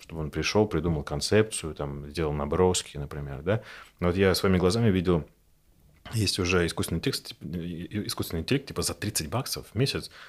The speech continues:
ты просто приносишь ему любую два дэ модель, ну, просто модель, просто рисуешь два дэ рисунок любой, и он делает из него три дэ модель объёмную.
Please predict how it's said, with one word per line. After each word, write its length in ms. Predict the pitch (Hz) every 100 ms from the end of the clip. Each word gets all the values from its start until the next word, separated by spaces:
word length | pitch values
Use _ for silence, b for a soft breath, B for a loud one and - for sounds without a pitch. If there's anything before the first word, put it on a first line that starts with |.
| B B
ты 120 | - 101
просто 320 | 104 104 -
приносишь 480 | 92 95 90 - 92
ему 340 | 90 85 82 - _ -
любую 560 | 92 104 110 117 87 78
два 160 | 90
дэ 140 | 87 80
модель, 400 | 87 143 196 - _ - -
ну, 120 | 87
просто 400 | 82 - - 85 - -
модель, 300 | 80 76 71 B B B -
просто 220 | 98 92
рисуешь 500 | 104 - 87 76 - 82
два 400 | 80 85 90 95
дэ 120 | 85
рисунок 480 | 87 - 185 87 82
любой, 380 | 85 76 - - b b -
и 40 | 110
он 160 | 143
делает 240 | 98 107 85
из 100 | 82
него 240 | 95 107
три 200 | - 90
дэ 160 | 85 85
модель 320 | 78 73 - - _ -
объёмную. 540 | 82 80 71 71 80